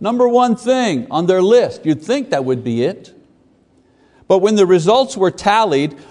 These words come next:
the number one thing that military personnel feared the most was the situation where they would lack courage under fire. That's what they were most afraid of,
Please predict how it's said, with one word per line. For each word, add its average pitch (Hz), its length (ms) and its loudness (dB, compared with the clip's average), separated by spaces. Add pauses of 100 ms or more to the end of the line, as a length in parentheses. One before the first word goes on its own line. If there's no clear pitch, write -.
(120)
the 160 120 0
number 262 420 0
one 214 320 2
thing 226 400 -2
that 147 160 0
military 208 540 2
personnel 175 580 0
feared 214 400 0
the 165 120 0
most 190 500 2 (260)
was 175 220 2
the - 100 0
situation 226 760 -2
where 190 180 4
they 196 180 2
would 185 220 0
lack 175 420 0
courage 220 960 0 (180)
under 165 300 0
fire. 151 560 -2 (840)
That's 208 440 -2
what 147 220 -4
they 135 160 -2
were 104 340 -4 (560)
most 147 520 -2
afraid 127 420 -8
of, - 260 -16